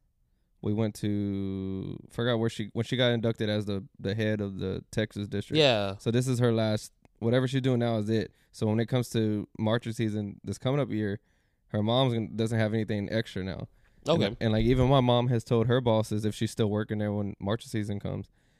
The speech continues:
Speaker 1: that Friday nights that she won't be working, because now they, um, 'cause my mom and her mom have seen the passion me and Katie have
Speaker 2: Yeah.
Speaker 1: for this. And, like, if it wasn't for them, I wouldn't been able to help. Ka-, well, I was,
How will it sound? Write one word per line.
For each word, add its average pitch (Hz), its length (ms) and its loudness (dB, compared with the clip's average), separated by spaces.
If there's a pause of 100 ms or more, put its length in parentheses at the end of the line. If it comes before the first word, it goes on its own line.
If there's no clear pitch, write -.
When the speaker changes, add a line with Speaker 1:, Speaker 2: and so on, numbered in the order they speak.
(140)
Speaker 1:
that 101 300 0 (140)
Friday 117 300 2
nights 113 300 0
that 101 200 -4
she 113 140 -4
won't 110 180 -2
be 107 80 0
working, 98 420 -4 (720)
because 113 280 0
now 110 200 2
they, 107 180 2
um, 92 280 -6 (100)
'cause 117 240 2
my 120 120 4
mom 131 320 2
and 123 100 4
her 123 100 2
mom 120 240 2
have 107 120 -2
seen 117 200 -2
the 104 60 0
passion 110 380 0
me 107 100 0
and 107 100 -2
Katie 110 260 0
have 110 320 0 (100)
Speaker 2:
Yeah. 120 300 4
Speaker 1:
for 120 300 2
this. 98 340 -2 (380)
And, 110 100 0
like, 113 160 2
if 123 140 2
it 156 40 8
wasn't 170 260 8
for 131 120 4
them, 160 360 6 (180)
I 117 120 0
wouldn't 127 200 6
been 110 120 6
able 104 200 2
to 101 60 0
help. 101 300 -4 (300)
Ka-, - 180 -2
well, 113 140 2
I 107 160 4
was, 135 300 4